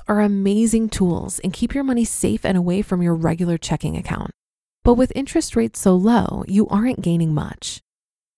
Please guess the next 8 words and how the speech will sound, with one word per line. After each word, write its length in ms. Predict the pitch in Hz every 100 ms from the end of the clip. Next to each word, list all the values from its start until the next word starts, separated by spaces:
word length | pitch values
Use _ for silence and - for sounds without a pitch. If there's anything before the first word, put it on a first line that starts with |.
| _ -
While 180 | 226 226
savings 640 | - 233 269 311 320 233
rates 420 | 180 180 196 -
won't 340 | 175 180 240 254
go 180 | 262
up 140 | 226 214
anytime 440 | 180 180 - 151
soon, 500 | - 247 233 - -